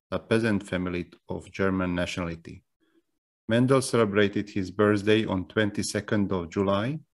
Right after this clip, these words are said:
However, his birth certificate gives the date of birth as twentieth of July, eighteen twenty-two, with baptism on the same day.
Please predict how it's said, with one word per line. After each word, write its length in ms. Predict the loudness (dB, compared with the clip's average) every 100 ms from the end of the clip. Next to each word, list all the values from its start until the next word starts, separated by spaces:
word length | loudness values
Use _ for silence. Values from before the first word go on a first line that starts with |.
| _
However, 560 | -2 2 2 2 0 -2
his 260 | -4 -6
birth 260 | 2 2 2
certificate 880 | 0 0 0 0 -4 -4 -4 -4 -4 _
gives 320 | -2 -2 -2
the 120 | -10 -6
date 500 | 0 0 0 -4 _ _ _ -8
of 220 | -8 -4
birth 360 | 0 0 -2 -6
as 180 | -8 -8
twentieth 680 | -2 0 0 -2 -6 -6 -10
of 160 | -10 -8
July, 520 | -4 -2 -2 -4 -10 -4
eighteen 500 | -4 -4 -8 -10 -10
twenty-two, 720 | -8 -8 -8 -2 0 0 -4 _ _ _ -10
with 220 | -10 -6
baptism 760 | -4 -4 -6 -4 -4 -2 -8 -6
on 160 | -8 -8
the 80 | -8
same 380 | -8 -6 -4 -6
day. 240 | -10 -12